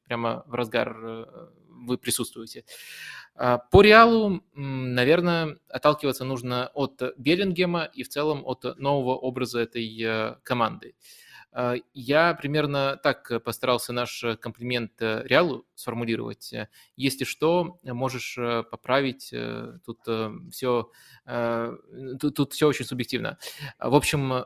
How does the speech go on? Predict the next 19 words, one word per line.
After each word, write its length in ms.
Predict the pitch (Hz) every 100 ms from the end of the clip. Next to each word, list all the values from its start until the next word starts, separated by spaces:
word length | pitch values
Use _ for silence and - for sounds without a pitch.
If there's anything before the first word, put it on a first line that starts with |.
| -
Реал — 400 | 131 135 185 190
это 260 | 131 139 -
самая 420 | - 165 151 127
неубедительная 800 | 123 127 117 123 139 - 117 117
команда 640 | 113 113 131 165 131 117 _
из 140 | 120 -
тех, 240 | 143 160 -
что 220 | - - 131
еще 260 | 123 147
не 100 | 139
теряли 360 | - 117 131 127
очки 540 | 110 - - 117 123 -
в 40 |
топ-лигах. 640 | 127 113 120 117 107 - 123 - _ -
Вот 140 | 123
насколько 280 | 131 170 151
справедлив 400 | - 131 127 131
такой 280 | 127 - 123
эпитет, 380 | 117 185 160 -